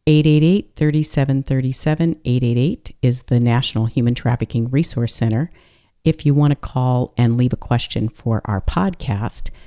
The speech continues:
call me at seven one four, five five six, three six one zero,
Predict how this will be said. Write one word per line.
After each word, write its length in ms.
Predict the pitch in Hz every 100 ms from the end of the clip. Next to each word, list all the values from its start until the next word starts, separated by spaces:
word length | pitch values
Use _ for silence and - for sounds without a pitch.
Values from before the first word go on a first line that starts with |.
| - _ _
call 300 | - 202 202
me 400 | 160 123 131 -
at 240 | - 117 -
seven 400 | - 127 151 147
one 180 | 156
four, 580 | 196 - 120 107 127 180 _ _ _
five 260 | 139 135 -
five 280 | 127 135 -
six, 500 | - 123 - - - _ _
three 240 | - 147 156
six 400 | - 151 - -
one 240 | 131 131
zero, 480 | 127 123 147 196